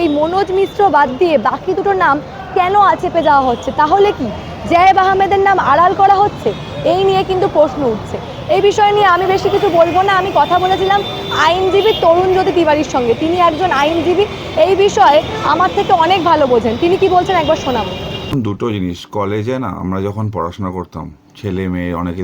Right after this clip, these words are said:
Speaker 2: ছিল, তো we were friends, বন্ধু বন্ধুকে ধর্ষণ করছে, এর থেকে নোংরা কিছু আর দেখা যায় না। যদিও তৃণমূলের আমলে সবই সমান, সবই দেখা যাচ্ছে।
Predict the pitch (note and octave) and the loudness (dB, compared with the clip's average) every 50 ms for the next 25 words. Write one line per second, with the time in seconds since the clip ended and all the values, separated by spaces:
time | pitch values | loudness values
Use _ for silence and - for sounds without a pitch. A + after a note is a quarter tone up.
0 | F2+ - - - A#2 D3 C#3 G#2+ - - - - - - - - - A#2 G2+ G2 | -8 -8 -8 -8 -8 -6 -8 -10 -14 -20 -20 -20 -20 -20 -18 -10 -6 -6 -4 -4
1 | G#2 G#2+ A2 G#2+ A2 A#2+ B2+ B2 B2 A2 - G2+ F#2+ F#2+ F2 D#2 D2 - - - | -2 -2 -2 -2 -2 -2 -2 -4 -4 -6 -6 -6 -6 -4 -6 -6 -8 -12 -18 -20
2 | - _ _ _ - - E2 F2 F#2 F#2+ F#2+ G2 G2+ F#2+ A2+ A2+ A#2 A2+ G#2+ F#2+ | -20 _ _ _ -18 -14 -8 -6 -4 -2 -2 -2 -2 -2 -2 -2 -4 -4 -4 -6
3 | F2+ F2 F2+ F#2 F#2 G2+ F#2+ F#2 - G#2 G2 F#2+ F#2 - - - E2+ E2 E2 E2+ | -4 -2 -2 -2 -2 -4 -6 -6 -6 -6 -6 -6 -6 -8 -10 -14 -14 -14 -14 -12
4 | - A2 A2+ G#2+ G2+ F#2 F2+ F2 - - - D#2 - - - - - - - - | -8 -6 -4 -4 -4 -4 -6 -8 -8 -10 -14 -14 -14 -16 -20 -20 -20 -20 -20 -20
5 | - - - - - - - - - F#2+ F#2 F#2 - - - A#2+ G#2+ A#2+ A#2 A2+ | -20 -20 -20 -20 -20 -20 -20 -14 -10 -8 -8 -8 -8 -8 -8 -6 -4 -2 -2 -2
6 | G#2 G2 F#2+ G2 G2 G#2 G#2 G#2+ A2 A2 G#2+ - A#2+ A2 G#2 F#2 E2+ F2 - G2 | -2 -2 -2 -2 -2 -4 -4 -6 -8 -10 -10 -8 -8 -8 -6 -6 -8 -8 -8 -6
7 | F#2+ F2+ E2 D#2+ D#2 D#2+ D#2 - - _ _ - _ _ - - G#2+ A2 A#2+ C#3+ | -6 -6 -6 -6 -8 -10 -12 -14 -18 _ _ -20 _ _ -12 -8 -6 -4 -4 -4
8 | C#3+ - A#2+ A2+ A2 A2 A#2 A#2 A#2+ B2 A#2 A2 A2+ A2 A2+ A#2 G#2+ - - F2+ | -6 -6 -4 -4 -2 -2 -2 -2 -4 -4 -4 -4 -4 -4 -4 -6 -8 -8 -8 -8
9 | F#2 A#2+ A2 - - E2+ E2 F#2+ C#3 D3 - - - - - - _ - - - | -6 -6 -8 -6 -6 -6 -4 -6 -6 -10 -14 -20 -20 -20 -20 -20 _ -18 -12 -8
10 | F#2 F#2 G2+ A2+ G#2 E2+ F#2 - F#2+ G2 G2+ G2 - - - | -6 -4 -4 -4 -4 -6 -6 -6 -6 -4 -6 -6 -8 -12 -14